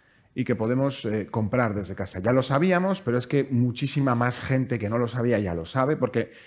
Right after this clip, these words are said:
ha sido la única manera de poder abastecerse y de poder seguir comprando durante este, estos largos meses de, de confinamiento. Es como que las barreras se han caído.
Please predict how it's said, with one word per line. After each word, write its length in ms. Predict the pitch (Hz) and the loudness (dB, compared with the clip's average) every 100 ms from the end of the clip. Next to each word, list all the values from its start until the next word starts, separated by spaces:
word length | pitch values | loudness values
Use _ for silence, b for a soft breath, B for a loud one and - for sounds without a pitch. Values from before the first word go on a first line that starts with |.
| B B | B B
ha 120 | 139 | 2
sido 380 | - 151 165 156 | 4 6 8 8
la 180 | 127 | 6
única 360 | 135 175 170 160 | 6 6 6 4
manera 340 | 151 147 151 | 4 4 6
de 80 | 135 | 4
poder 360 | 113 120 123 120 | 4 4 2 0
abastecerse 800 | 110 107 - 101 151 - 135 - | -2 -4 -6 -4 -4 -4 -6 -4
y 100 | 117 | -2
de 80 | 107 | -2
poder 280 | - 107 120 | -2 -2 -2
seguir 280 | 123 120 120 | -2 -2 0
comprando 600 | 113 113 117 120 120 b b b b - | -2 0 0 -2 -6 b b b b -4
durante 420 | 113 107 104 113 | -2 0 0 0
este, 680 | 113 - 120 117 110 101 113 | 0 0 2 4 2 -2 -6
estos 420 | - 120 117 107 | -4 -4 -2 0
largos 440 | 117 120 113 98 | 2 2 0 -2
meses 320 | 107 110 110 | -4 -4 -4
de, 240 | 104 92 - b b b b b b - | -4 -6 -8 b b b b b b -10
de 140 | - 101 | -6 -4
confinamiento. 580 | 98 98 95 104 101 | -6 -4 -4 -2 -2
Es 80 | 131 | -2
como 240 | 160 151 143 | 2 2 6
que 120 | 127 | 6
las 200 | 120 104 | 6 4
barreras 520 | 110 131 143 143 - | 2 4 4 2 -2
se 200 | - 127 | -8 -2
han 120 | 123 | -2
caído. 380 | 117 117 131 87 | 0 0 0 -4